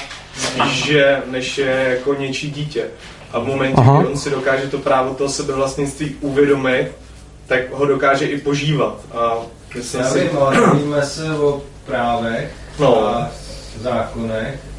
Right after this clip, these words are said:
Speaker 3: a ve čtrnácti letech tam má zodpovědnost rodič.
Speaker 2: Jako podle,
Speaker 1: Současně
Speaker 2: podle,
Speaker 1: jo,
Speaker 2: po-,
Speaker 1: jo.
Speaker 2: podle práva ano.
Speaker 3: Takže on má zodpovědnost za to, do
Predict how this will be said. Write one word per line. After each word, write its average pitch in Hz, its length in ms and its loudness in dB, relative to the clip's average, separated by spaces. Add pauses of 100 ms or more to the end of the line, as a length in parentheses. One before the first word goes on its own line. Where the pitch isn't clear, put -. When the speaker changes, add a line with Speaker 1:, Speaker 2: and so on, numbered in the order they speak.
(120)
Speaker 3:
a 123 40 -8
ve 127 80 -8
čtrnácti 127 640 -4
letech 127 420 -6
tam - 100 -4 (180)
má 123 60 2 (180)
zodpovědnost 123 680 -4
rodič. 117 280 -4 (240)
Speaker 2:
Jako 151 160 8
podle, 165 340 8
Speaker 1:
Současně 180 420 6
Speaker 2:
podle, 180 300 8
Speaker 1:
jo, 214 240 6 (120)
Speaker 2:
po-, 147 80 6
Speaker 1:
jo. 160 60 8
Speaker 2:
podle 160 280 8
práva 156 360 6
ano. 143 580 6 (380)
Speaker 3:
Takže 131 380 0
on 160 400 0 (220)
má 123 240 -2 (120)
zodpovědnost 139 680 -6
za 127 140 -6
to, 127 400 -6
do 139 100 -4